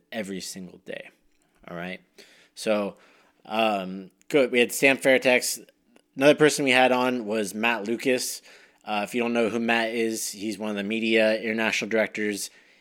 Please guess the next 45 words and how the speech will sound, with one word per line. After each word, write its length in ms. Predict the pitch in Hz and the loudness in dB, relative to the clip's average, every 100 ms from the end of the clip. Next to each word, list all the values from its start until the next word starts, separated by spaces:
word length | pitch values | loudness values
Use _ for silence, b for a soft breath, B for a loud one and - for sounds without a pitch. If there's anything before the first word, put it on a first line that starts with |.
| b | b
in 200 | - 123 | -6 -4
Pattaya, 400 | 117 123 120 117 | 2 2 4 0
Thailand 520 | 104 110 101 101 101 101 _ _ | 0 -2 -2 -4 -6 -12 _ _
for 280 | - 147 139 | -2 2 4
Fairtex 540 | - 123 107 113 107 | 4 0 2 -2 -4
Training 280 | - 160 139 | -4 -4 -4
Center. 360 | - 95 85 - b b b | -6 -10 -12 -18 b b b
He 100 | 120 | -10
came 220 | 107 117 | -6 -2
over 220 | 113 110 | 0 0
with 120 | 107 | -2
Stamp 320 | - 110 101 87 | -2 -4 -4 -6
as 140 | 90 | -4
well. 340 | 110 113 113 | 2 4 4
Got 180 | 104 101 | 0 -8
to 40 | 92 | -8
hang 180 | 98 | -8
out 100 | 104 | -6
with 140 | 98 - | -8 -8
him, 140 | 101 | -8
my 120 | 95 | -8
bro. 380 | 87 101 104 107 - b b b b - | -6 -4 -2 -4 -8 b b b b -6
Uh, 520 | 92 92 90 92 98 | -2 -2 -2 -4 -6
shout 220 | 123 117 107 | -4 0 0
out 80 | |
to 60 | 101 | -2
Matt 280 | 104 107 90 | -2 -2 -2
Lucas. 500 | 104 101 107 98 - | -8 -4 -4 -6 -8
If 120 | 101 | -8
you 60 | 107 | -6
don't 140 | 98 | -6
follow 240 | - 101 | -4 -4
him, 80 | 95 95 | -4 -6
at 300 | 98 101 98 | -6 -6 -6
Matt 280 | 104 98 | -12 -12
Lucas 340 | 101 101 98 - | -10 -10 -10 -10
Muay 280 | 101 104 98 | -8 -8 -6
Thai, 380 | 104 98 92 - b b b | -4 -4 -6 -12 b b b
uh, 180 | 90 90 | -8 -6
great 220 | 92 95 | -6 -8
person 340 | - 95 101 | -10 -12 -10
to 60 | 92 | -10
go 160 | 92 | -10
connect 440 | 87 - 98 92 - | -10 -10 -8 -8 -8
with. 340 | 98 92 - | -10 -10 -16